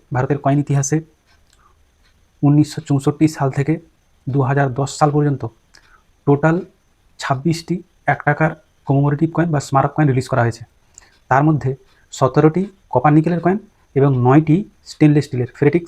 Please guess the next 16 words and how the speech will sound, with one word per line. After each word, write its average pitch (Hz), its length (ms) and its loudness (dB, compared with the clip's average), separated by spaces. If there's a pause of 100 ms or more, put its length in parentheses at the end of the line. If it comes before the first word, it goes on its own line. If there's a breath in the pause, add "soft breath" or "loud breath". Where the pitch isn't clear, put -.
স্টেনলেস 147 300 2
স্টিলের 143 320 -4
কয়েন। 120 140 -2 (800 soft breath)
তো - 40 -10 (140)
আজ 156 140 4
আমরা 170 180 0
কথা 135 160 -2
বলবো 135 160 0 (680)
কপার 185 280 2
নিকেলের 170 280 0 (100)
তৈরি 139 220 2 (1000)
এক 139 60 -6 (100)
টাকার 156 220 0 (280)
সমস্ত 147 280 -2 (140)
স্মারক 135 340 0
কয়েন 123 160 0